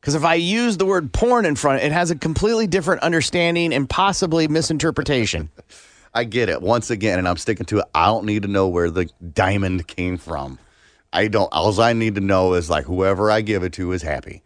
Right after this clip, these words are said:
Speaker 2: That's it.
Speaker 1: Yeah, I, anyway, so I, that's the argument for porn probably not good.
Speaker 2: Okay.
Speaker 1: What else?
Speaker 2: I,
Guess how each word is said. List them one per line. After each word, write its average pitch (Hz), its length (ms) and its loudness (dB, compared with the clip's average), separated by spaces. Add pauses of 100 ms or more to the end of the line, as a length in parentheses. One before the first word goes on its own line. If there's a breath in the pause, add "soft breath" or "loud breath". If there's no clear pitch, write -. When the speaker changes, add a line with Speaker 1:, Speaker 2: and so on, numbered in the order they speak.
(500)
Speaker 2:
That's 92 220 0
it. 62 300 -6
Speaker 1:
Yeah, 113 320 2 (120)
I, 139 260 0 (220)
anyway, 101 440 2 (380)
so 127 320 2 (320)
I, 135 160 2 (100)
that's 143 220 -2
the 160 120 2
argument 131 400 2
for 135 160 0
porn 131 560 2 (140)
probably 120 460 2
not 104 260 0
good. 87 280 0 (140)
Speaker 2:
Okay. 85 540 -2
Speaker 1:
What 139 160 2
else? 104 420 -2
Speaker 2:
I, 107 300 2